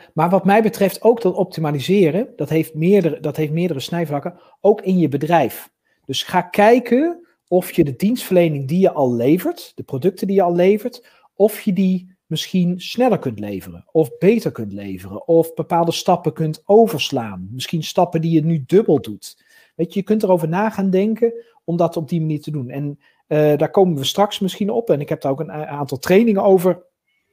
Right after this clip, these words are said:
eh, waar we natuurlijk een aanbod ook eventueel voor, eh, of een aanbod voor, eh, voor hebben. Maar in die, in die training leer je bijvoorbeeld ook hoe je dat daadwerkelijk gaat doen. Hè? Dus hoe je dat inzichtelijk gaat maken, waardoor je dat ook daadwerkelijk optimaliseert.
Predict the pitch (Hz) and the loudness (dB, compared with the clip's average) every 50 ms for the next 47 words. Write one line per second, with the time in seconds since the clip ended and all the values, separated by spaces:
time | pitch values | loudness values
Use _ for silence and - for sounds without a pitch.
0 | _ _ _ - - - 156 151 143 156 151 160 156 - - 165 156 - 165 156 | _ _ _ -14 -10 -6 -4 0 0 0 0 0 -2 -2 -4 -4 -2 -2 -4 -4
1 | 160 156 170 190 185 175 180 180 - 180 175 - 185 185 180 - - - 170 160 | -4 -2 -2 0 2 2 0 0 0 -2 -2 0 0 0 -2 0 -2 0 0 0
2 | - - 165 165 160 151 160 156 156 151 156 156 156 156 - 151 - - 151 147 | 0 2 2 2 2 2 2 4 4 4 4 4 4 2 0 -4 -6 -8 -8 -6
3 | 151 170 180 175 170 170 - - 170 165 165 151 156 151 151 143 - - 139 131 | -4 -2 0 0 -2 -2 -2 0 2 2 2 2 2 0 0 -2 -4 -6 -6 -6
4 | 139 147 160 202 240 - _ _ _ _ _ _ _ _ _ 160 165 - 185 185 | -4 -4 -4 -4 -6 -6 _ _ _ _ _ _ _ _ _ -10 -4 -2 0 0
5 | 190 196 - 175 170 180 180 - - - 202 214 233 214 185 165 165 160 170 185 | 0 -2 -4 -6 -6 -6 -6 -6 -2 2 4 4 4 4 2 2 2 4 6 6
6 | 208 208 202 170 156 139 - 160 151 156 - - 151 160 160 - 143 156 180 202 | 8 8 6 6 2 0 -2 -2 -2 -2 -2 0 0 0 0 0 0 0 2 2
7 | 208 208 202 165 170 160 147 143 151 151 151 - - 151 151 147 143 139 135 - | 2 2 2 4 2 2 2 0 -2 -2 -2 -2 -2 -2 -2 -2 -4 -8 -10 -8
8 | - 147 143 - 208 196 143 - _ _ 165 190 190 160 135 - 165 185 185 170 | -10 -10 -4 -2 0 0 -2 -4 _ _ -6 -6 -6 -6 -6 -4 -2 0 2 2
9 | 160 156 151 156 143 135 - 196 190 - - 156 143 - - 151 - 143 139 147 | 2 2 -2 -6 -10 -6 -4 -4 -4 -2 -4 -6 -6 -6 -10 -12 -10 -8 -6 -6
10 | 156 156 - 165 156 151 139 139 165 175 190 180 156 131 131 127 127 117 - 123 | -6 -6 -6 -4 -4 -4 -2 0 2 4 4 4 4 2 0 -4 -6 -10 -10 -12
11 | 107 98 - 120 113 - _ 120 - - - 113 107 107 101 - - - - - | -14 -14 -14 -16 -18 -16 _ -20 -20 -18 -20 -18 -16 -16 -16 -18 -18 -20 -20 -20
12 | - - | -20 -20